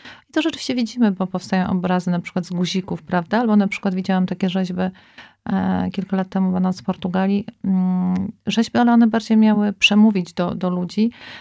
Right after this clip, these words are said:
e, wykonane z różnych przedmiotów wyłowionych właśnie z mórz i oceanów. Ogromne rzeźby. Z daleka to wygląda jak dzieło sztuki, z bliska widzimy, że to są jakieś resztki jakichś, e, wózków, e,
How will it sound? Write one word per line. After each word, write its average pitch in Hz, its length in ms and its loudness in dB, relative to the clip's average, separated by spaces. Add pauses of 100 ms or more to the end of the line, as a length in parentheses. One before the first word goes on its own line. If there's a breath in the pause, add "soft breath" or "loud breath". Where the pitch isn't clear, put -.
(140 loud breath)
e, 196 220 0
wykonane 208 500 4
z - 140 -6
różnych 214 500 4
przedmiotów 196 800 0
wyłowionych 190 720 2
właśnie 185 340 -4
z - 80 -6
mórz 190 240 0
i 185 60 2
oceanów. 175 720 -4
Ogromne 190 460 0
rzeźby. 190 380 -6 (640 loud breath)
Z 190 100 -4
daleka 196 340 0
to 190 140 -6
wygląda 190 360 0
jak 185 220 -2
dzieło 196 220 -2
sztuki, 208 360 -2
z 180 40 -8
bliska 185 320 -2
widzimy, 180 320 0
że - 100 -6
to 180 140 -6
są 180 160 -2
jakieś 175 400 -4
resztki 175 400 -4
jakichś, 180 500 -8
e, - 380 -4 (100)
wózków, 180 600 -8
e, 170 240 -2